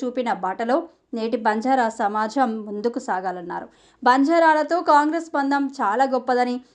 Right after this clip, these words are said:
వారిపై ఇందిరమ్మ ఎంతో అభిమానాన్ని చూపించేవారని, ఈ క్రమంలోనే వారిని ఎస్టీ జాబితాలో చేర్చారని, రాష్ట్రంలో ఇందిరమ్మ రాజ్యం స్థాపనలో బంజారాల కృషి ఎంతో కీలకమన్నారు.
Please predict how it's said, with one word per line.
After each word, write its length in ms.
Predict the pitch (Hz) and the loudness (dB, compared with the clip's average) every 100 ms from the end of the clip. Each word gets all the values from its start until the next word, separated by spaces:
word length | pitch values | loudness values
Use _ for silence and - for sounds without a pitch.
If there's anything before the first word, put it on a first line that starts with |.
| - | -6
వారిపై 360 | 226 247 277 320 | 4 4 6 4
ఇందిరమ్మ 420 | 320 277 302 294 | 4 2 2 2
ఎంతో 400 | 302 247 247 254 | 2 0 -2 2
అభిమానాన్ని 600 | 285 220 254 277 277 262 233 | 2 2 0 -2 -2 -4 -2
చూపించేవారని, 760 | 240 269 240 254 233 233 240 247 _ _ 285 | -4 -4 -6 -4 -2 0 -2 -6 _ _ 0
ఈ 140 | 320 | 2
క్రమంలోనే 640 | 330 294 294 277 269 277 | 2 2 2 4 2 2
వారిని 460 | 277 240 240 240 247 _ _ - | 2 2 2 -2 -8 _ _ -6
ఎస్టీ 300 | 247 - 392 | -6 -4 -4
జాబితాలో 540 | 294 294 269 262 247 | 2 2 2 0 -2
చేర్చారని, 720 | 240 254 233 - 247 247 294 330 _ _ - | -2 -4 -6 -4 -2 0 -2 -4 _ _ -2
రాష్ట్రంలో 500 | 214 233 233 226 - | -2 0 -4 -4 -4
ఇందిరమ్మ 400 | 233 240 269 233 | -2 -2 -2 0
రాజ్యం 460 | 214 208 190 247 269 | 2 2 0 -4 -4
స్థాపనలో 640 | - 233 208 220 214 233 220 - _ - | -4 -4 -2 -2 -2 -2 -2 -10 _ 0
బంజారాల 480 | 247 285 320 294 269 | 2 4 6 6 2
కృషి 360 | 269 269 339 | -2 -4 -2
ఎంతో 240 | - 269 285 | -2 -2 -4
కీలకమన్నారు. 680 | 277 214 208 196 190 190 | -4 -6 -6 -10 -6 -6